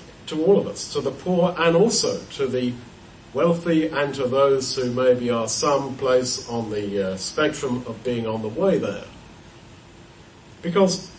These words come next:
these words, or this teaching, is repeated in Luke twelve. Now, we've mentioned several times that Luke twelve, uh, i-, is a kind of, uh, shortened version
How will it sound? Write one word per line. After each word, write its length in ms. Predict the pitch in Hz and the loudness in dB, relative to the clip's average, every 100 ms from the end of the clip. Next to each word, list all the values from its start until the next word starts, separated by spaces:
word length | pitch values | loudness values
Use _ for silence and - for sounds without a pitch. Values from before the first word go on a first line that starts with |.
| - | 0
these 300 | 208 254 175 | 2 2 0
words, 420 | 165 185 143 117 | 4 4 4 2
or 220 | 147 135 135 | 0 0 -2
this 360 | 147 - - | -4 -6 -4
teaching, 440 | 247 240 - 104 101 | -2 -2 -2 -4 -2
is 200 | 131 151 | -2 -2
repeated 460 | 151 220 208 165 | 0 2 2 0
in 160 | 139 135 | -2 0
Luke 240 | 151 151 | 0 -2
twelve. 480 | - 180 139 101 101 | 0 4 4 2 -2
Now, 220 | 143 147 | 0 2
we've 260 | 147 156 156 | 2 0 0
mentioned 440 | 196 190 - 131 | 2 2 0 -2
several 280 | 139 143 131 | 0 0 0
times 300 | 160 143 131 | 0 2 2
that 60 | 156 | 2
Luke 260 | 185 170 | 2 0
twelve, 440 | - 160 156 151 - - - - - | 2 4 4 2 -2 -16 -20 -16 -4
uh, 200 | 139 135 | -2 -2
i-, 20 | |
is 340 | 151 156 165 170 | -2 -4 0 2
a 80 | 190 | 2
kind 360 | 185 170 143 | 4 4 4
of, 240 | 123 110 117 | 0 -2 -4
uh, 280 | 110 104 | -2 -4
shortened 680 | - - 196 165 139 131 117 | -8 -4 0 2 0 -4 -6
version 540 | 107 175 165 - - | 2 4 4 2 -8